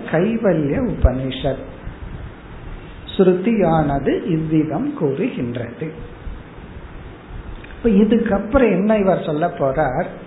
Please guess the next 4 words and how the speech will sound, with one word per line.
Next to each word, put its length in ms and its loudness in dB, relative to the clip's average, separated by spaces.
ஆழ்ந்த 680 6
உறக்கத்துல 720 4
இவ்வளவு 680 4
நேரம் 380 2